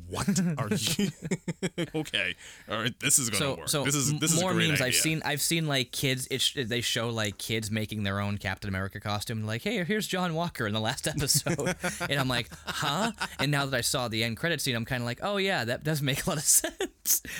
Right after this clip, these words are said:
Speaker 2: He's just, like, getting stuff around the house again. Very Blank Man, you know, dyeing his socks and cutting holes out of it so he can make a mask. You know, that's <laughs> basically what we're doing here. He's not taking, like, floral bed sheets and wrapping them around like a cape, but <laughs>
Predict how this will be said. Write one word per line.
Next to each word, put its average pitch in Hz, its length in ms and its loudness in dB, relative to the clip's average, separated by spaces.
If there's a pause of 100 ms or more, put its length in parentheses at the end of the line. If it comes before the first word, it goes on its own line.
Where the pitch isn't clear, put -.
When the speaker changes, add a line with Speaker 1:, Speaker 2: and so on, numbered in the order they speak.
Speaker 2:
He's 175 180 0
just, 165 140 0
like, 170 220 -4
getting 160 220 -2
stuff 147 220 -2
around 139 200 0
the 127 80 0
house 135 200 -2
again. 170 360 -2
Very 135 200 0
Blank 131 360 0
Man, 82 300 -4 (280)
you 131 80 -4
know, 117 120 0
dyeing 117 400 0
his 117 140 0
socks 113 460 0
and 95 160 -4
cutting 113 240 -2
holes 107 260 -4
out 95 80 -2
of 87 80 -6
it 95 100 -8
so 104 100 -8
he 90 40 -6
can 90 120 -4
make 101 140 -4
a - 60 -6
mask. 90 480 -6
You 143 80 -4
know, 98 200 -4
that's - 380 -4 (300)
<laughs> - 320 -6
basically 156 460 0
what - 120 -6
we're 117 80 -2
doing 101 300 -2
here. 78 260 -6 (320)
He's - 80 -16
not 120 120 -4
taking, 117 240 0
like, 104 160 0
floral 110 520 0
bed 110 240 -2
sheets - 340 -4
and 92 140 -4
wrapping 98 240 -4
them 95 100 -4
around 98 200 -2
like 92 140 -8
a - 40 -14
cape, 98 320 -8 (640)
but 92 200 -2 (1300)
<laughs> - 0 -